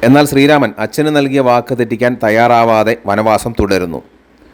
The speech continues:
ഇന്നത്തെ മധ്യപ്രദേശിലാണ് ചിത്രകൂടം. അവിടെ നിന്നും മഹാരാഷ്ട്രയിലെ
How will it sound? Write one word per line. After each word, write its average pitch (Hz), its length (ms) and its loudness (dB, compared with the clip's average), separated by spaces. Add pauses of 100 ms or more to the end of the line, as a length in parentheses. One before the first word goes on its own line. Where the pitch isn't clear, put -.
(460)
ഇന്നത്തെ 123 280 2 (140)
മധ്യപ്രദേശിലാണ് 127 800 -2 (140)
ചിത്രകൂടം. 90 460 -6 (600)
അവിടെ 147 180 4
നിന്നും 170 240 -2 (120)
മഹാരാഷ്ട്രയിലെ 147 720 0